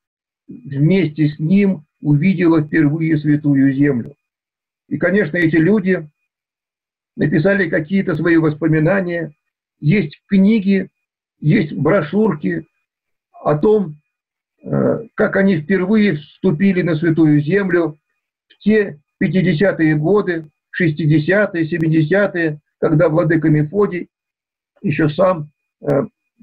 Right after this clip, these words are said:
проводил эти, эти поездки.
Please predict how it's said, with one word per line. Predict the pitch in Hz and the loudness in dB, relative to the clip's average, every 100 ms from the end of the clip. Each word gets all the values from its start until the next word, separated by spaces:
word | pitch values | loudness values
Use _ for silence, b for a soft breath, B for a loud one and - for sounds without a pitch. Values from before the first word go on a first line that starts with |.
| 196 | -6
проводил | 151 160 156 151 180 165 - - | -2 0 0 0 -2 -2 -4 -2
эти, | 156 151 147 143 _ _ _ - | -2 0 0 -2 _ _ _ -8
эти | 147 147 | -4 -2
поездки. | 151 151 151 123 - - 147 | -2 0 0 -2 -6 -18 -20